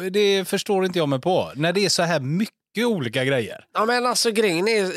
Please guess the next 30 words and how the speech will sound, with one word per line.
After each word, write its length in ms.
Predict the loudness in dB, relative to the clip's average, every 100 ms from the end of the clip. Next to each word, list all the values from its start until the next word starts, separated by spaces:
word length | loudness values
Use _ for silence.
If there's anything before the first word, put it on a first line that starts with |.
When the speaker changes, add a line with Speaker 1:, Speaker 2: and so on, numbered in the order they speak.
| -4
Speaker 2:
alltså 300 | -2 -2 -2
ta 160 | 0 0
hissen 640 | 2 0 0 -2 0 0
med 80 | 0
en 60 | -2
häst, 440 | -2 -2 -2 -2
det 80 | 0
är 220 | 2 2
ju 180 | 0 -4
sjukt 360 | -2 -4 -4 -4
logiskt 440 | -4 -2 -4 -2
det 80 | 0
jag 260 | 2 2
tänker 420 | 2 2 2 2 0
<laughs> 0 |
efter. 720 | -2 -4 -2 -2 -2 0 0 0
Alltså 200 | 0 0
du 160 | -2 -4
springer 520 | -2 -2 -2 -2 -2
inte 200 | 0 0
upp 140 | -2
för 80 | 0
alla 200 | -2 0
de 140 | -2 -2
trapporna. 460 | -2 -4 -6 -8 -8 -4 0
Speaker 1:
Nej, 260 | 2 2
han 120 | 2 2
åker 220 | 0 2
ju 60 |
hiss. 360 | 2 2 0 0